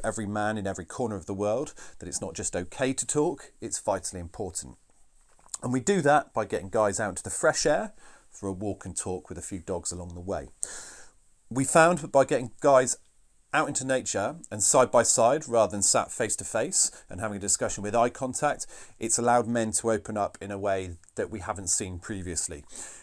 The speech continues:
We've also had guys come on the walk who have never sought help despite their mental struggles and difficulties.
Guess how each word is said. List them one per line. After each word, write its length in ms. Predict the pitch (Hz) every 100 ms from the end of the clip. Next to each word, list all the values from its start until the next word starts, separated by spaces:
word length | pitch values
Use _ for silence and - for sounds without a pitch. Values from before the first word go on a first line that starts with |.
| - - - -
We've 240 | - 151 143
also 280 | 170 170 139
had 180 | 139
guys 260 | - 127 123
come 160 | - 131
on 60 |
the 40 | 123
walk 260 | 127 127
who 100 | -
have 80 | 127
never 200 | 135 123
sought 340 | 117 139 -
help 220 | - 95 -
despite 380 | 110 - 120
their 140 | 95 104
mental 340 | 101 95 -
struggles 560 | - - 135 120 180 -
and 200 | 95 87
difficulties. 760 | 135 135 - 139 - 147 170